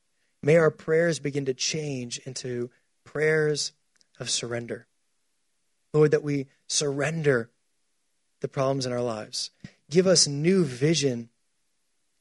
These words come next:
that we start seeing issues and problems and struggles and pain as you're being at work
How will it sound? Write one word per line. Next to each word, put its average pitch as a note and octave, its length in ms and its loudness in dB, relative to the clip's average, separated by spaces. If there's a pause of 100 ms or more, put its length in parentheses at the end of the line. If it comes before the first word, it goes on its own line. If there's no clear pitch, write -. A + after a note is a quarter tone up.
(200)
that C#3 120 2
we C#3+ 120 2
start E3 320 -2
seeing F3+ 580 2
issues E3 400 0
and B2+ 100 -4
problems D#3+ 420 0
and B2+ 100 -6
struggles D#3+ 520 0
and B2 180 -12
pain F#3 560 -4 (2250)
as C#3 240 0
you're F#3 240 4
being F3 300 4
at B2+ 160 -4
work C#3 560 0